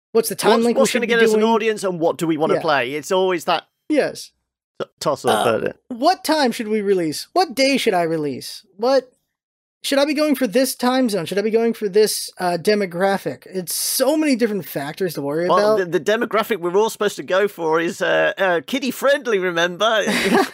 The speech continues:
Speaker 1: Uh,
Speaker 2: Because
Speaker 1: yes,
Speaker 2: we
Speaker 1: you
Speaker 2: can't
Speaker 1: do.
Speaker 2: say anything controversial. We can't do anything for, you know, an eighteen plus audience. We'll, we'll get onto that. We will get onto
Speaker 1: Yeah,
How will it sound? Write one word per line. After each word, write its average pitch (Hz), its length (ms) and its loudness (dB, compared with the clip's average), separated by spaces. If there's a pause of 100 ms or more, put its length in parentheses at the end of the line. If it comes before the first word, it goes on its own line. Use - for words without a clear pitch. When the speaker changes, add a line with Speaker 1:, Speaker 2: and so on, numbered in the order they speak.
Speaker 1:
Uh, 233 180 2
Speaker 2:
Because 208 240 2
Speaker 1:
yes, 196 80 0
Speaker 2:
we - 100 -2
Speaker 1:
you 180 80 -8
Speaker 2:
can't 220 260 0
Speaker 1:
do. 165 60 -10
Speaker 2:
say 233 180 0
anything 208 300 -2
controversial. 208 880 0
We 190 100 2
can't 160 360 -2
do 175 120 0
anything 160 440 -2
for, 151 220 0
you 143 140 -2
know, 131 100 0
an 127 140 -2
eighteen 190 400 0
plus 202 320 -2
audience. 190 800 -2 (1080)
We'll, 185 200 0
we'll 196 240 2
get 180 200 0
onto 147 240 -2
that. 120 200 -2
We 196 180 2
will 196 280 2
get 170 140 0
onto - 140 0 (100)
Speaker 1:
Yeah, 233 100 4